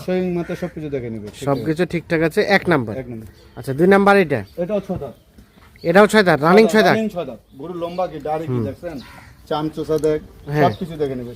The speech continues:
Speaker 1: শিং মাথা সব কিছু দেখে নিবে। ছয় দাঁত।
Speaker 2: আচ্ছা, সিরিয়ালের দুই নাম্বার, রানিং ছয় দাঁত
Speaker 1: ছয় দাঁত
Speaker 2: বয়সের।
Speaker 1: বয়সের।
Speaker 2: এটা একটা দেশাল জাতের?
Speaker 1: দেশাল।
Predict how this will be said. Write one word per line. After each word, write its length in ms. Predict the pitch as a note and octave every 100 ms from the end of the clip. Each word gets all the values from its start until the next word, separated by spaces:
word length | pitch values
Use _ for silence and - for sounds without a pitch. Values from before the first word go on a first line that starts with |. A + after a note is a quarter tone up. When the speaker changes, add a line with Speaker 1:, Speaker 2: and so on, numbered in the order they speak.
| -
Speaker 1:
শিং 200 | E3 E3
মাথা 200 | D#3+ E3 E3
সব 80 |
কিছু 220 | E3+ D3+ C3
দেখে 180 | A#2
নিবে। 160 | A2 G#2+ G#2+ -
ছয় 100 | C3+
দাঁত। 120 | A#2
Speaker 2:
আচ্ছা, 260 | A#2 -
সিরিয়ালের 460 | G#2+ D3+ D3+ D#3+ E3+
দুই 140 | E3
নাম্বার, 400 | F#3+ G3 G3+ C4 D4 - _ _ _ _ _ _
রানিং 340 | B2+ E3 G3 A3
ছয় 0 |
দাঁত 80 |
Speaker 1:
ছয় 140 | G3+ G#3
দাঁত 160 | G#3
Speaker 2:
বয়সের। 360 | F#3 E3 - A2+
Speaker 1:
বয়সের। 800 | - - _ _ _ - - -
Speaker 2:
এটা 180 | D#3 F#3+
একটা 160 | F#3
দেশাল 320 | G#3 G#3 G#3 F#3+
জাতের? 180 | D#3+
Speaker 1:
দেশাল। 260 | B2+ C#3 G#2+